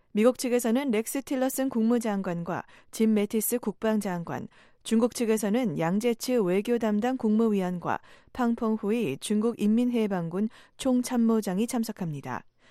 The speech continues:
앞서 렉스 틸러슨 국무장관은 양국의 이번 대화에서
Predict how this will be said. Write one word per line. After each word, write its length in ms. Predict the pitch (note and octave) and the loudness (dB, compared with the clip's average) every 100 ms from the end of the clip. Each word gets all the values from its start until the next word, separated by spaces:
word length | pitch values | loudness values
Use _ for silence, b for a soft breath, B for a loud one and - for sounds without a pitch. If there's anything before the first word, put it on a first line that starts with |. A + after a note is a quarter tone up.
| b b b - | b b b -2
앞서 260 | G#3+ C#4+ C4+ | -2 2 2
렉스 280 | A3+ - | 2 -2
틸러슨 440 | B3+ C#4 C4 C4+ C4 | -4 0 0 0 0
국무장관은 920 | A#3+ A3+ A3+ A3 G3 F#3 G3 A3+ B2+ B B - | 2 2 2 0 -2 0 0 0 -2 B B -2
양국의 580 | F3+ F#3+ G#3 G3 A3 G#3 | 2 2 0 2 2 2
이번 260 | G#3+ A#3+ | 0 2
대화에서 680 | A3+ G#3 G#3+ G#3+ F3+ E3+ B2 | 2 0 0 -2 -2 -6 -10